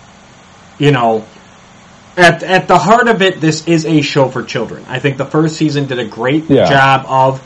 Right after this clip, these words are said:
Speaker 1: having humorous moments. "I want a Panther for my,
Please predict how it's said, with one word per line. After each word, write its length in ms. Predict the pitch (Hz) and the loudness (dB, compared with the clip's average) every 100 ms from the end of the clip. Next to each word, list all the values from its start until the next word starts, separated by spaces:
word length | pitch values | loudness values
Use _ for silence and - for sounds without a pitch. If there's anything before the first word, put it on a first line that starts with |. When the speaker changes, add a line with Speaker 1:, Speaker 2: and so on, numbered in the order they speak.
| - - - | -20 -20 -2
Speaker 1:
having 420 | 180 220 233 208 | 4 4 4 4
humorous 520 | 175 185 175 165 147 | 4 4 2 0 -2
moments. 680 | 135 127 120 101 98 98 - - - - - - | -4 -2 -2 -6 -10 -16 -18 -20 -20 -20 -16 -2
"I 120 | 226 | 2
want 140 | 233 233 | 2 2
a 60 | |
Panther 480 | - 202 214 - 165 | 0 2 2 4 0
for 140 | 151 151 | 2 0
my, 180 | 139 | 0